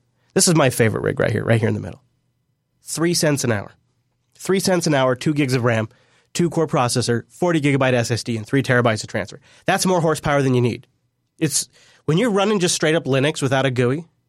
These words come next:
and you've got a great network connection, and you've got fantastic disk I O,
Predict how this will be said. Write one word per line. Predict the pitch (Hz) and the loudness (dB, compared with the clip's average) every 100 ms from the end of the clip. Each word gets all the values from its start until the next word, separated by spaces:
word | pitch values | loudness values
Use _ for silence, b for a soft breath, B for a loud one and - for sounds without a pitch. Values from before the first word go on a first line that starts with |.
| - | -2
and | 147 | 0
you've | 123 | 0
got | 151 123 | 0 -2
a | |
great | 107 131 139 147 | -2 -2 0 -2
network | 135 147 - | -2 -2 -2
connection, | 147 147 175 180 | -2 0 0 0
and | 127 | 0
you've | 127 | 0
got | 117 123 | 0 -2
fantastic | 123 135 131 139 139 135 | -2 -2 0 -2 -2 -4
disk | 117 135 - | -2 -2 0
I | 156 165 | 0 0
O, | 185 | -2